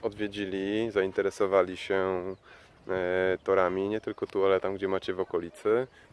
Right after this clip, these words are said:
No i po prostu spróbowali, bo to, czy się komuś podoba, czy nie, nie wiem, chyba trzeba, e, trzeba po prostu spróbować. No ale wszystkich poznaniaków i,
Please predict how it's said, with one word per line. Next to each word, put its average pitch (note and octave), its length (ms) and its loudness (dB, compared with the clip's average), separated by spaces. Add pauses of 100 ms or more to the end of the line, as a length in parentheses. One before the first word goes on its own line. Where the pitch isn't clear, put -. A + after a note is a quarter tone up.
(140)
No F3+ 160 -2
i F#3 80 0
po E3+ 100 0
prostu D3+ 260 -2
spróbowali, G#2 560 6
bo A#2+ 140 0
to, D3+ 120 0
czy - 80 -14
się A#2+ 120 -4
komuś A2+ 280 -2
podoba, A#2+ 400 0
czy - 180 -8
nie, G#2+ 340 0 (1080)
nie A3+ 100 -10
wiem, G#2+ 120 -2
chyba A2+ 180 -2
trzeba, G2 380 2 (140)
e, G#2 160 -2
trzeba F#2+ 200 -2
po F#2+ 80 -8
prostu G2 280 -8
spróbować. E2+ 680 -6 (340)
No G#2 320 -4
ale C#3 280 8
wszystkich - 720 -8
poznaniaków G2 840 -4
i, F#2+ 340 -6